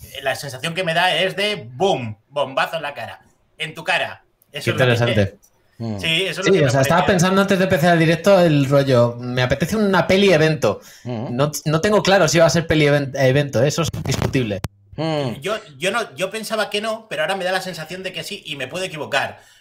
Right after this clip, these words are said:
Speaker 1: Pero, eh, viéndolo, ojalá, ojalá lo sea.
Speaker 3: Mm.
Speaker 1: Esas son las ganas
Speaker 2: Ojalá,
Speaker 1: que tengo.
Speaker 2: sí, sí.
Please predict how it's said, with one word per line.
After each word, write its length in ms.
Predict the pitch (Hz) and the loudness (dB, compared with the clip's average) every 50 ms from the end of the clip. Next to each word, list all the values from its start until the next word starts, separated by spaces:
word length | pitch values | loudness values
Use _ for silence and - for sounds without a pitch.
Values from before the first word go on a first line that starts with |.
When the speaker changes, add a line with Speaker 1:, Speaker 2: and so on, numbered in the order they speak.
| _ _ | _ _
Speaker 1:
Pero, 420 | - 147 143 151 156 151 - - - - | -2 0 2 2 2 2 0 -4 -10 -12
eh, 300 | 143 143 139 139 139 135 | -10 -10 -8 -8 -10 -8
viéndolo, 680 | 135 156 190 214 208 202 202 208 240 233 - - _ _ _ _ _ | -4 -4 -4 -2 -2 -2 -2 -2 -4 -6 -10 -20 _ _ _ _ _
ojalá, 640 | - 185 185 - 165 135 131 131 127 - - _ _ _ _ _ | 0 0 0 0 -2 -2 -2 -4 -6 -10 -16 _ _ _ _ _
ojalá 380 | - 160 156 - 175 156 143 | -10 -10 -4 -2 -2 -2 0
lo 80 | 143 131 | -2 -4
sea. 400 | - - 147 131 113 110 - _ _ _ _ | -6 -6 -6 -6 -6 -8 -12 _ _ _ _
Speaker 3:
Mm. 300 | - 117 113 113 107 104 | -10 -8 -6 -6 -6 -6
Speaker 1:
Esas 180 | - - - - | -6 -8 -8 -6
son 80 | 170 | -4
las 160 | 156 147 147 | -4 -4 -2
ganas 160 | 147 156 156 151 | -2 0 0 2
Speaker 2:
Ojalá, 220 | 139 131 127 127 | 2 2 2 2
Speaker 1:
que 60 | 120 | 2
tengo. 120 | 123 127 123 | 0 -2 -2
Speaker 2:
sí, 140 | 131 123 | -4 -4
sí. 280 | 113 - 113 107 110 110 | -2 -2 -4 -4 -4 -6